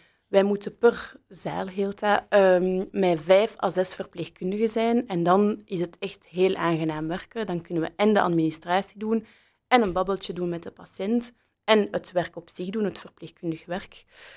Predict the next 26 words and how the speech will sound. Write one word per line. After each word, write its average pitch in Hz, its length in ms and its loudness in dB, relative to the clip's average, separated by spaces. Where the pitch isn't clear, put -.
Ehm, 190 560 4
in 196 120 -2
de 190 80 2
maand 180 260 0
september, 240 760 2
oktober, 208 640 2
november, 196 720 0
in 185 120 -12
plaats 185 320 -4
van 175 200 -6
met 160 300 -6
zes 226 300 -4
te 247 120 -4
werken, 226 380 -6
waren 170 300 -4
we 160 60 -6
meestal 170 380 -6
met 160 180 -10
drie. 165 380 -8
En 185 200 0
dan 185 220 6
moet 196 220 -2
je 170 360 -4
datzelfde 208 540 0
takenpakket 196 760 -4
kunnen 170 400 -6